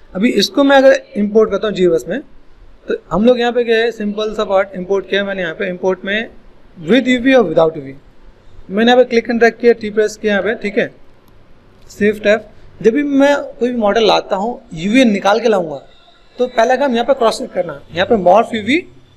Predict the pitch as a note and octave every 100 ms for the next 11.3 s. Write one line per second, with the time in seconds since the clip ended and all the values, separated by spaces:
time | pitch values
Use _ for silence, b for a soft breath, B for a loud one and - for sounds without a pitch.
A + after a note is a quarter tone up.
0 | - E3 F#3+ D#4+ - - - - - _
1 | - - G3+ E3 A3 A3 D3+ B2+ - _
2 | _ _ F3+ A3 G#3+ A3+ A#3 B3+ A3+ A3
3 | A#3 A#3+ G#3+ C4 - F#3 F3 A3+ A#3 C4
4 | C4+ C#4+ A3+ F3+ F3 F3 C4 C4 C4+ F#3
5 | F#3 F#3 A3+ G#3+ D#4 E3 E3 D3+ B3 F#4+
6 | b b b E3+ F3 B3+ G3+ A3 A3 B3
7 | F#3 F#3 G3 F3 C#3 C3+ - - - -
8 | - - F#3+ F3 D#3 G3+ B3+ C4 C4 A#3
9 | A3 C4 C4+ G3+ F#3+ A#3 A#3 G#3+ A3+ G#3+
10 | A3 A3 A3 A3 - A3+ A3 G#3+ G#3+ G3+
11 | F3 E3 G#3